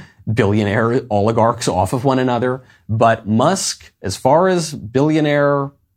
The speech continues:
masters of the universe go, Musk seems like one of the good guys. And the reason that I have a hunch that he's one of the good guys is completely unrelated to Twitter or free speech or big tech or the Constitution. It's actually, it has to do with his answer to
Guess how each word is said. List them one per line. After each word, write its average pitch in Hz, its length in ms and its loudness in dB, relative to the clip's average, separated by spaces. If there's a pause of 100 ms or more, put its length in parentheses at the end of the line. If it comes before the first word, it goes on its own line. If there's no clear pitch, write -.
(120)
masters 147 380 0
of 135 40 -2
the 147 60 0
universe 165 360 0
go, 101 280 -4 (220)
Musk 135 360 0
seems 135 360 0
like 110 160 0
one 110 100 0
of 104 60 0
the 101 60 -2
good 95 180 0
guys. 62 280 -8 (300)
And 117 380 0 (340)
the 123 120 0
reason 180 360 2
that 127 100 2
I 113 80 4
have 123 140 0
a 107 60 0
hunch 226 320 -2
that 92 100 -4
he's 92 180 -4
one 87 140 -4
of 76 80 -10
the 90 80 -10
good 78 180 -10
guys 60 300 -12 (320)
is 120 240 2
completely 135 540 0
unrelated 92 520 -2
to 78 160 -6
Twitter 123 360 0
or 92 400 -4 (180)
free 165 220 2
speech 139 340 0
or 107 60 -6
big 127 180 -2
tech 110 240 0
or 95 60 -8
the - 80 -10
Constitution. 95 680 -6 (300)
It's 143 120 2
actually, 156 720 0 (600)
it 135 80 0
has 170 280 0
to 185 80 0
do 113 300 0
with 90 480 -4 (120)
his 151 200 -2
answer 101 440 -2
to 85 520 -4